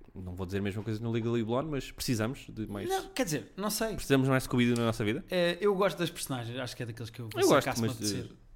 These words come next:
Speaker 1: eh, é. Mas eles não fizeram já umas coisas assim e nós não vimos?
Speaker 2: De Scooby-Doo?
Speaker 1: Sim.
Speaker 2: Não sei, este tem bom aspecto, a animação tem bom
Speaker 1: Ok.
Speaker 2: aspecto.
Speaker 1: Tá bem.
Speaker 2: Depois, Fast and Furious nove.
Speaker 1: Ah, tens o Só nove ainda no mesmo dia que, que estas outras duas coisas.
Speaker 2: Ah, não sabia, vai sair o Só nove?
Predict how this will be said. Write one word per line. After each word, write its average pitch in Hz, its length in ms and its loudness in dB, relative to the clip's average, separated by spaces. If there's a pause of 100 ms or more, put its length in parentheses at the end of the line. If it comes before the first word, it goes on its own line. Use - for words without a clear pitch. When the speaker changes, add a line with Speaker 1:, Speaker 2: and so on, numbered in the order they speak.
(100)
Speaker 1:
eh, 113 80 -4
é. 110 100 -8 (400)
Mas 160 160 0
eles 214 120 2
não 202 120 4
fizeram 175 260 2
já 156 220 4
umas 147 160 -2
coisas 135 200 0
assim 131 180 -4
e 127 40 -2
nós 120 160 -2
não 120 80 -4
vimos? 117 220 -4 (400)
Speaker 2:
De 117 100 -12
Scooby-Doo? 131 500 -6
Speaker 1:
Sim. 98 220 -8 (300)
Speaker 2:
Não - 100 -20
sei, 285 320 -2
este 233 140 -6
tem 247 100 -2
bom 240 140 0
aspecto, 233 340 -2
a 190 40 0
animação 180 380 -2
tem 170 140 -4
bom 170 100 -2
Speaker 1:
Ok. - 40 2
Speaker 2:
aspecto. - 400 -2 (260)
Speaker 1:
Tá 370 120 4
bem. - 80 -2 (1200)
Speaker 2:
Depois, 160 640 4
Fast - 500 -2
and 156 80 2
Furious 131 640 0
nove. 170 1000 8 (220)
Speaker 1:
Ah, 127 140 4
tens 160 160 4
o 165 60 4
Só 180 220 4
nove 165 320 4 (340)
ainda 139 280 -2
no 139 100 -2
mesmo 139 260 0
dia 131 180 -2
que, 131 460 -2
que - 80 -8
estas - 140 -6
outras 123 240 -2
duas 123 160 -4
coisas. 98 180 0
Speaker 2:
Ah, 320 40 -2
não 320 80 0
sabia, 277 280 2
vai 262 120 0
sair 254 180 -2
o 202 60 -2
Só 190 280 2
nove? 143 320 -2